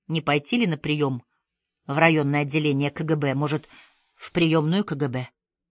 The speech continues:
«Ну, ходи, не ходи, они имеют право задерживать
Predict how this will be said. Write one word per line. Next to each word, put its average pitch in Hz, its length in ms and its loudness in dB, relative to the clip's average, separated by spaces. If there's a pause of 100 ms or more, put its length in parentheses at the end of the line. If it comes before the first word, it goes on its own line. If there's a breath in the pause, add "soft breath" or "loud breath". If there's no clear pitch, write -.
(680)
«Ну, 233 200 2
ходи, 214 340 4
не 220 100 6
ходи, 208 380 4
они 202 400 2
имеют 208 260 2
право 190 320 4
задерживать 175 720 0